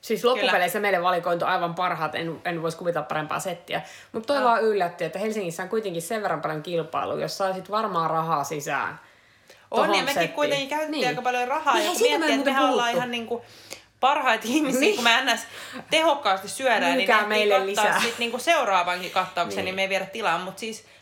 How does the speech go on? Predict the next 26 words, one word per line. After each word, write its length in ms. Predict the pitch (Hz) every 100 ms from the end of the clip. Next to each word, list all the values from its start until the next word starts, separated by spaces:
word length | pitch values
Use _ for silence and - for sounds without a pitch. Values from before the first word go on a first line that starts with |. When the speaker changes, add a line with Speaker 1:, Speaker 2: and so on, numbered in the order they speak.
| -
Speaker 2:
me 60 |
käytiin 300 | 240 240 226
neljäs 380 | 262 339 294 294
raflassa. 520 | 196 185 196 196 - 269
Speaker 1:
Joo. 260 | - - 202 - _ -
Speaker 2:
Meillä 360 | 196 190 175
oli 400 | 165 170 160 - _
neljä 420 | 202 254 294 285
ruokaa, 840 | 254 190 175 170 165 143 156 170 - _
viisi 300 | 240 240 233
annosta 380 | - 170 165 - 202
alkoholia, 580 | 220 208 185 170 165 160 165
plus 220 | 185 175
sit 140 | 185 160
otettiin 400 | 160 160 151 151
muutamassa 580 | 151 143 147 147 - 165
pari 220 | 165 156 -
ekstraa. 720 | 180 - - 226 233 233 - - - _ _ -
Niin, 380 | 185 180 175 - - - -
äh, 40 | 50 - - -
ruokajuominen 920 | 208 262 254 208 208 196 175 170 165
ja 100 | 160
ruuat 440 | 180 185 160 156 -
oli 180 | 160
sata 340 | 156 220 247 247
euroa 280 | 254 302